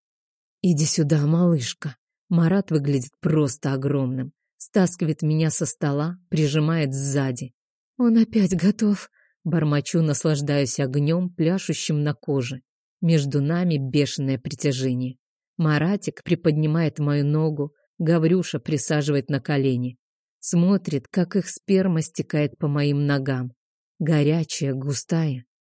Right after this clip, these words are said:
«Хочу тебя, девочка моя», хрипит Гаврила,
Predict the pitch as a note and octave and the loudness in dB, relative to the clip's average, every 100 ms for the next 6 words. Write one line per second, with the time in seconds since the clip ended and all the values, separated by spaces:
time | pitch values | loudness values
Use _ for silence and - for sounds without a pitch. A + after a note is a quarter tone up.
0 | _ _ _ _ _ _ - F3 D3+ - | _ _ _ _ _ _ -2 -2 0 -4
1 | D3 - D3+ C3+ D3 C#3 D3+ D3+ C#3+ - | -4 -2 -2 -2 -2 0 2 2 0 -4
2 | - D3 C#3+ C#3+ C#3+ - _ _ _ - | -4 -2 0 0 -4 -8 _ _ _ -4
3 | D3 C3 D3 C#3 D3+ D3 D3+ C3+ C3 | -4 -2 -2 0 0 2 2 0 -2